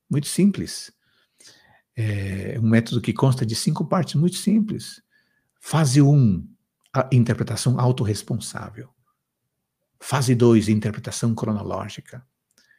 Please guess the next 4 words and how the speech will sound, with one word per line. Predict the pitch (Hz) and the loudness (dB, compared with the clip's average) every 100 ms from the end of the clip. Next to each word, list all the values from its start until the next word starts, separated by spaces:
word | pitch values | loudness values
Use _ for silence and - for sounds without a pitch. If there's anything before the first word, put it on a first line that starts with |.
| _ _ _ _ | _ _ _ _
Fase | - 160 131 | -2 2 2
três, | 127 147 131 | 4 4 6
interpretação | 135 127 120 120 113 - 120 | 4 2 0 -2 -2 0 0
abrangente. | 107 113 104 90 107 98 - - - | 0 0 -2 -4 -6 -6 -10 -14 -16